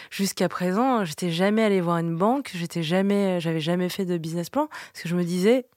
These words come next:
C'est mort. » D'emblée, l'idée de créer quelque chose, euh, de toute pièce, euh, et de le porter, c'était vertigineux pour moi, vertigineux.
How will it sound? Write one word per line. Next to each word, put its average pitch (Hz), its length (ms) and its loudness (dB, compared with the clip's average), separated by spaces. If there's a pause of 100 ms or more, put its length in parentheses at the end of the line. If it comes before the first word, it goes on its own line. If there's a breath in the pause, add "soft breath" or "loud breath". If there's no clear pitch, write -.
(180)
C'est 190 180 -2
mort. » 151 260 -2 (260)
D'emblée, 226 540 0
l'idée 185 260 -2
de 170 120 0
créer 220 480 -2
quelque 180 300 -6
chose, 202 420 -2
euh, 151 360 -4
de 165 100 -6
toute - 280 -10
pièce, 220 460 -2
euh, 156 880 -4 (200)
et 170 180 -4
de 156 140 -6
le 170 180 0
porter, 220 680 0 (520 soft breath)
c'était 185 640 -4
vertigineux 208 840 -4
pour 202 160 -8
moi, 180 240 -4
vertigineux. 208 680 -6